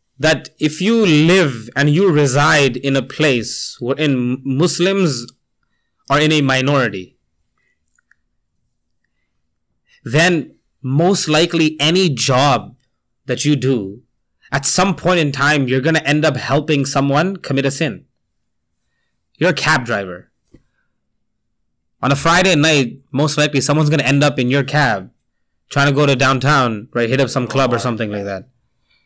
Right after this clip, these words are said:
Right? You are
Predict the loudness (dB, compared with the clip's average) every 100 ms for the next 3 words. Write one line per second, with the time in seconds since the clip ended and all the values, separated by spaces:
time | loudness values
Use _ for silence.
0 | _ _ _ _ _ _ _ -2 -2 -2
1 | -8 _ _ _ _ -20 _ _ _ -2
2 | 2 2 0 -6 -12 -10 -10 -6 0 0
3 | 0